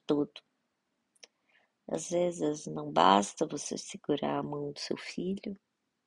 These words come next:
ver um pôr do sol, ficar simplesmente abraçado. Então, o meu convite hoje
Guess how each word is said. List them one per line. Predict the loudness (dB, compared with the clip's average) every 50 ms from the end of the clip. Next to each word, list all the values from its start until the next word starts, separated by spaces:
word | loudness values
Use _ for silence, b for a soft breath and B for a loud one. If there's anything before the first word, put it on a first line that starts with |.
| _ _ _ _ B B B B B B B B B B B _ _ _
ver | -4 -2 0 0
um | -2 -4
pôr | -2 -2 -2 -2 -4
do | -8 -12
sol, | -10 -2 2 4 4 4 4 2 0 -2 -4 -6 _ _ _ _ _ _ _ _ _ _ _ _ _ _ _ _ _ _ _ _ _ _ _ _ _ _
ficar | -6 -6 -4 -2 0 0 0
simplesmente | 0 -2 -4 -4 -4 -4 -6 -4 -4 -4 -4 -4 -4 -4 -6 -2
abraçado. | -2 -2 -2 -4 -6 -6 -2 0 0 2 2 0 -2 -4 -6 -8 -10 -10 -12 _ _ _ _ _ _ _ _ _ _ _ _ _ _ _ _ _ _ _ B B B B B B B B B _ _ _
Então, | -6 -2 2
o | 2 4
meu | 4 4 4 2
convite | 0 2 2 4 4 4 2 2 0 0 0 0 2 4
hoje | 4 6 6 4 4 2 0 -2 -4 -8 -10